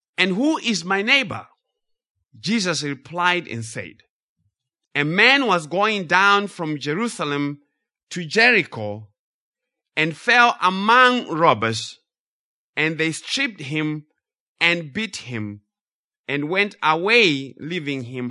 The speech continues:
half dead. And by chance,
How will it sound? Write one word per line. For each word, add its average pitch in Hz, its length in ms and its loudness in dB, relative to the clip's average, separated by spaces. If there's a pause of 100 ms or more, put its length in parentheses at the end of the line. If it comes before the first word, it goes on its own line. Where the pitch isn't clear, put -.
(100)
half 151 280 -8
dead. 107 440 -8 (720)
And 170 160 2
by 170 160 4
chance, 175 580 -2